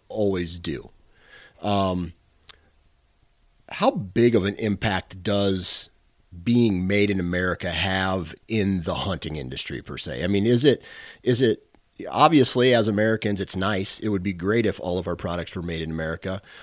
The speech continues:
but at the same time, we know they're not. Does, when it comes to purchasing decisions, is, like, is being made in America a big deal to you, or what have you found throughout the years?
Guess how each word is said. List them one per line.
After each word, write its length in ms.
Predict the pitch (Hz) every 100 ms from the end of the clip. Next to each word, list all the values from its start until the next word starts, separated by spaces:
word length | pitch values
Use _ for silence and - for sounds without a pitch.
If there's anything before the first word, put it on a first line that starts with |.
| -
but 80 | 107
at 80 | 104
the 80 | 98
same 260 | 131 120
time, 220 | 113 107
we 100 | 95
know 140 | 95 90
they're 140 | 85
not. 400 | 80 85 65 60 - - - -
Does, 380 | 117 113 95 -
when 200 | 117 123
it 120 | 135
comes 300 | - 196 233
to 500 | - 147 123 110 95 -
purchasing 600 | - 123 107 101 - 87
decisions, 680 | 85 85 - 92 - 87 80 -
is, 640 | 110 135 156 131 - - _ _ _ _ _ _ _ _ _ _ - -
like, 240 | 92 87 -
is 220 | 151 160
being 420 | 113 139 127 98
made 220 | 98 104
in 80 | 104
America 580 | 95 87 92 92 95 87
a 60 | 76
big 380 | 73 95 85
deal 280 | 82 87 87
to 140 | 82 90
you, 460 | 82 87 87 87
or 340 | 80 82 82 80
what 160 | 107
have 100 | 147
you 120 | 104 92
found 460 | - 95 85 80
throughout 300 | - 76 76
the 60 | 71
years? 280 | 57 55